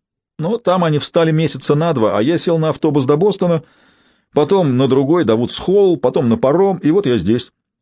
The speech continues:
Он ковырнул большим пальцем пятно на рукаве своей куртки. «Моя сумка в камере хранения на верфи».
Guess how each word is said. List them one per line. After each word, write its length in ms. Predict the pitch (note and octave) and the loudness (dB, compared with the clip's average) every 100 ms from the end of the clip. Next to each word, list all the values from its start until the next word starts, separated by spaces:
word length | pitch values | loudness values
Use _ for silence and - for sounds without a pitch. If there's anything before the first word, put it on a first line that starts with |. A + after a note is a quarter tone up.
| _ - | _ -4
Он 280 | G#2 G2 | -2 0
ковырнул 460 | - G#2 G#2 G#2 F2+ | 0 0 2 2 0
большим 320 | F#2 F2+ F#2 | 0 -2 -2
пальцем 360 | G2 F#2+ - E2+ | 0 -2 -2 -6
пятно 380 | - - G#2+ A#2 | -6 -2 -2 0
на 80 | |
рукаве 300 | F#2 F#2 F#2 | -2 -2 -2
своей 220 | E2+ F#2 F2 | -2 -2 -2
куртки. 440 | A#2+ C3+ G2 - _ _ _ _ _ _ _ _ - | -4 -4 -6 -8 _ _ _ _ _ _ _ _ -4
«Моя 280 | G2 C3+ F3 | 0 0 0
сумка 400 | - G3+ F#3 F3 | 0 0 2 0
в 80 | |
камере 320 | - E3+ F3 D#3+ | 0 0 2 0
хранения 440 | C#3 D3+ D#3 D3 | 0 0 0 0
на 120 | C3+ | 0
верфи». 360 | C#3 G#2 - | 0 -2 -6